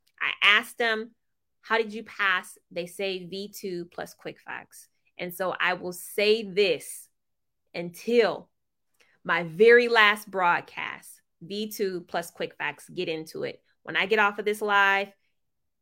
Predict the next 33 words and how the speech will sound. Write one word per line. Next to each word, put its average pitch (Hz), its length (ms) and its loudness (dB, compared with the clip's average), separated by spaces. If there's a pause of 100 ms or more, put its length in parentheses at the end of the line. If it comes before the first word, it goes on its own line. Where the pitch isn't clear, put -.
(560)
into 190 360 -6
the 170 100 -12
V - 260 -16
two, - 200 -20 (440)
okay? 156 280 -10 (120)
Into 180 240 -12
the 156 80 -12
V - 120 -12
two. - 100 -12
And 151 80 -8
somebody 226 240 6
says, 220 240 4
"I'm 294 240 8
about 294 220 10
to 302 80 0
go 294 200 6
into 320 220 0
the 330 160 -2
V 339 260 0
two 370 320 -2
right 370 320 6
now." 339 840 8 (520)
<laughs> 196 300 -16
Finish. - 400 -12 (760)
That's 160 200 -4
the 220 80 -8
goal, 233 360 2
okay? 247 360 0 (680)
Um, 220 560 2
the 220 120 0
time 262 480 2
for 247 460 0
Monday, 240 680 -2